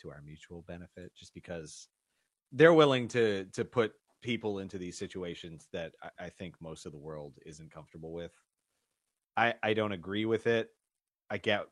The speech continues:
why they wanna hurry to try to get it in, largely because, you know, live shows are still, like, a massive revenue stream. Um, and the absence of fan noise is,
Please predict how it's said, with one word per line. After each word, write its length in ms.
why 360
they 100
wanna 240
hurry 380
to 100
try 180
to 80
get 200
it 100
in, 320
largely 320
because, 560
you 160
know, 100
live 300
shows 260
are 80
still, 240
like, 160
a 80
massive 340
revenue 340
stream. 420
Um, 640
and 300
the 240
absence 440
of 100
fan 360
noise 640
is, 180